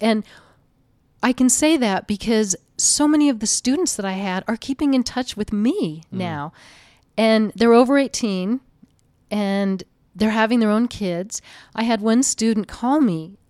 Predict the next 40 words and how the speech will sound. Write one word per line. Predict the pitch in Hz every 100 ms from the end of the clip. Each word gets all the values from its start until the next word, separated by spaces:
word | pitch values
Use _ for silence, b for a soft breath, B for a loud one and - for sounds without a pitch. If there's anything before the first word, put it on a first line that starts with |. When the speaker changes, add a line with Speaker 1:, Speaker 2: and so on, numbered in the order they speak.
| _
Speaker 1:
and | - 220 220 208 196 _ -
this | 226 -
was, | 247 226 190 - _ _ _ _ _ -
oh, | 214
a | 214
couple | 220 233
years | 190 175 170
ago. | 160 170 - _ _ _ _ _ _ _ - - B B B B
And | 247
he | 311
called, | - 254 208 196 202
and | 226 233
he | 262
said, | - 247 233 B B B
"I | 240 349
just | - 349 -
want | 233 269 220
you | 233
to | 226 -
know | 202 202 226 175 160 b b b b -
that | 220 - _ _ _ _ _
I | 226
don't | 233 294
remember | 311 311 254 226
all | 180 170
the |
math | 165 190 214 208 -
and | 156
science | - 220 262 -
and | 175
everything | 165 - 190
that | 170 180
you | 180
taught, | - 269 226 - b b b
but | 240
what | 233
I | 247
learned | 240 247 285 381
from | - 330
you | 277 285 330 311